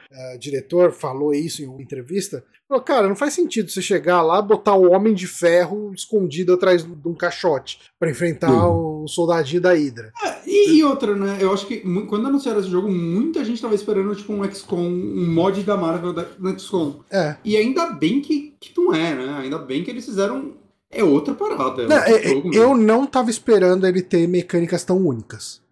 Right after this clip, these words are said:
Speaker 2: Também não.
Speaker 1: Eu, eu tava esperando essa pegada que você falou, né, skin de Marvel pra X com, daí cada, cada herói vai ter lá um poder específico, aí talvez, tipo, todos tenham, sei lá, soco,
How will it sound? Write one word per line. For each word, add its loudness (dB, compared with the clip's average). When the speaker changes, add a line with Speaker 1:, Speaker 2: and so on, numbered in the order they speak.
Speaker 2:
Também -2
não. -6
Speaker 1:
Eu, 2
eu 6
tava 2
esperando 2
essa 0
pegada 0
que -8
você -2
falou, 0
né, -6
skin -2
de 0
Marvel 0
pra -2
X -10
com, -2
daí 2
cada, 0
cada 4
herói 6
vai -2
ter -2
lá 2
um -6
poder -2
específico, 0
aí -2
talvez, 2
tipo, -4
todos 2
tenham, -4
sei -4
lá, -2
soco, 2